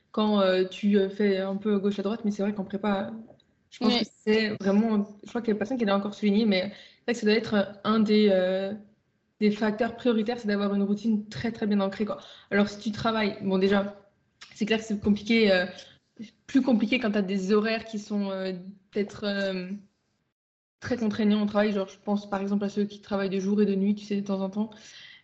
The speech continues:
Speaker 1: Mais
Speaker 2: Ouais.
Speaker 1: à la limite, si t'es très habitué et, euh, que c'est comme ça depuis des années, euh, voilà.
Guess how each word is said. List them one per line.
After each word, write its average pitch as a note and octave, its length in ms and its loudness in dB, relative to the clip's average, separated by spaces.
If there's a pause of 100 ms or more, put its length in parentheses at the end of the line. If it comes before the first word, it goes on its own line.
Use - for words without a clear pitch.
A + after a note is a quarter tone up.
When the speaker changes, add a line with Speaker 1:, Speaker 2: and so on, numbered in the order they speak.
(360)
Speaker 1:
Mais G#3+ 180 6
Speaker 2:
Ouais. A3 80 -2
Speaker 1:
à A3 60 0
la A3 60 0
limite, A#3+ 320 0
si G#3+ 160 -6
t'es A#3+ 200 -2
très B3 260 0
habitué A#3+ 800 2
et, G3+ 80 2
euh, G3 180 2
que G3+ 100 -10
c'est G#3+ 120 -6
comme G#3 160 2
ça A3 100 -4
depuis G#3+ 160 -4
des G#3 180 0
années, G#3+ 240 -2
euh, F#3+ 80 -2
voilà. F#3+ 280 -4